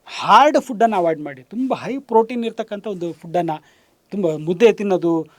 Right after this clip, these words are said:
ಚಪಾತಿ ತಿನ್ನೋದು, ಇದನ್ನೂ ಕೂಡ ಅವಾಯ್ಡ್ ಮಾಡಿ. ಹೈ ಪ್ರೋಟೀನ್ ಜಾಸ್ತಿ, ಕಾಳುಗಳನ್ನು ಜಾಸ್ತಿ ಉಪಯೋಗಿಸೋದನ್ನು ಕೂಡ ಅವಾಯ್ಡ್ ಮಾಡಿ. ನಾನ್ ವೆಜ್ಜನ್ನು ಆದಷ್ಟು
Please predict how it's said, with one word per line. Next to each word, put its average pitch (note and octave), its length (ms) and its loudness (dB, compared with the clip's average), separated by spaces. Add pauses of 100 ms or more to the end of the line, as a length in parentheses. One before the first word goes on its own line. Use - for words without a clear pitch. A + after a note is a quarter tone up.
(240)
ಚಪಾತಿ G#3+ 380 0
ತಿನ್ನೋದು, D#3+ 600 -4
ಇದನ್ನೂ B3 260 -4
ಕೂಡ A#3 140 4
ಅವಾಯ್ಡ್ F3 320 4
ಮಾಡಿ. D#3+ 140 -6
ಹೈ - 140 -8
ಪ್ರೋಟೀನ್ G3 420 -6
ಜಾಸ್ತಿ, F3+ 300 -8
ಕಾಳುಗಳನ್ನು G#3+ 560 2
ಜಾಸ್ತಿ F3+ 280 -8
ಉಪಯೋಗಿಸೋದನ್ನು E3+ 540 -12
ಕೂಡ E3 180 -16
ಅವಾಯ್ಡ್ D3+ 240 -18
ಮಾಡಿ. E3 200 -16 (340)
ನಾನ್ C#3 260 -2
ವೆಜ್ಜನ್ನು A3+ 320 0
ಆದಷ್ಟು F#3+ 580 -2